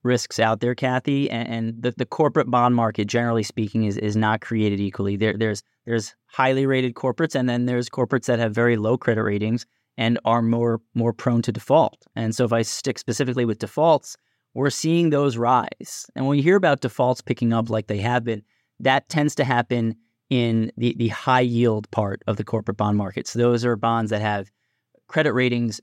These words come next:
below investment grade, meaning double B or lower. And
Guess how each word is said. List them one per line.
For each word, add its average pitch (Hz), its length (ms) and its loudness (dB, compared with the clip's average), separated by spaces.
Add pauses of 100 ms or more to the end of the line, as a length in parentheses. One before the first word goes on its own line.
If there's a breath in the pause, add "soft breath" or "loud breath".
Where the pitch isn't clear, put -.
(200)
below 135 440 4
investment 110 500 0
grade, 107 220 0
meaning 104 340 0
double 127 340 2
B 104 380 -2 (200)
or 107 160 -6
lower. 113 520 0 (160)
And 113 840 -2